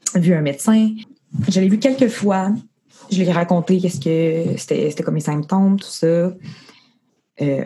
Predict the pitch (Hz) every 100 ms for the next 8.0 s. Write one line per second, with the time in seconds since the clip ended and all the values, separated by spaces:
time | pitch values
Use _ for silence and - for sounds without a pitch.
0 | - 165 - 165 151 151 175 160 139 143
1 | 156 151 147 - - 143 - 143 151 151
2 | 156 147 151 - 175 165 135 131 143 143
3 | 143 139 - - - 165 160 160 180 _
4 | _ - - 170 160 139 - 165 165 165
5 | 175 - _ - - _ 156 156 135 127
6 | 139 151 - 156 170 180 196 202 185 165
7 | 185 190 180 160 156 170 - 147 143 156